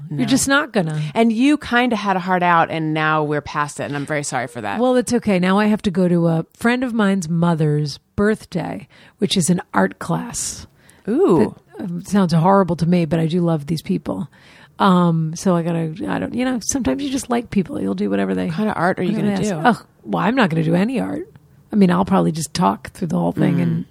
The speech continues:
Speaker 2: go, you know, I'm that kind of student who just, <laughs> who just wants to talk through the whole, make joke, crack jokes, hopefully.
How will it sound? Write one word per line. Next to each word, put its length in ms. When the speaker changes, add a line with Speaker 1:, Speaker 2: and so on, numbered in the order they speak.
Speaker 2:
go, 300
you 140
know, 200
I'm 220
that 180
kind 180
of 80
student 540
who 140
just, 200
<laughs> 140
who 100
just 140
wants 440
to 100
talk 260
through 120
the 340
whole, 160
make 240
joke, 260
crack 300
jokes, 340
hopefully. 500